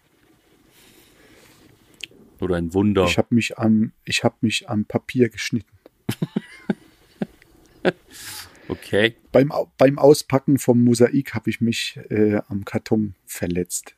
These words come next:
Speaker 2: Ich habe regelrecht, ähm, eine, ich glaub, drei Millimeter Fuge,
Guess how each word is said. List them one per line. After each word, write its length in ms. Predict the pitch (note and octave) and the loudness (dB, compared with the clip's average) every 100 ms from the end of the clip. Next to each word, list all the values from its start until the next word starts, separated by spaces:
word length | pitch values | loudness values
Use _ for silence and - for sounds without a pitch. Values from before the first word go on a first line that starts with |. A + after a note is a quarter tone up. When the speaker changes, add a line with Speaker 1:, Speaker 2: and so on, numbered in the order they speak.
| - | -12
Speaker 2:
Ich 140 | - | -4
habe 260 | G#2 G#2+ G2 | 0 0 2
regelrecht, 640 | A2+ A2+ G#2+ G2+ - - _ - - - _ - | 2 2 0 -2 -6 -12 _ -20 -20 -20 _ -6
ähm, 400 | G2 F#2+ F#2 F#2 - - | -2 0 -2 -4 -10 -8
eine, 460 | G2 G#2 A2 G#2 G#2 - | 0 2 4 2 0 -4
ich 100 | - | 0
glaub, 220 | B2+ - | 0 0
drei 300 | G2 A#2+ B2+ A2+ | 0 2 0 0
Millimeter 800 | A#2 A#2+ A2 A2 C3 B2 A2 - _ _ _ | 2 2 4 4 4 2 0 -4 _ _ _
Fuge, 580 | - B2+ A#2+ B2 A#2+ | -10 -6 0 4 4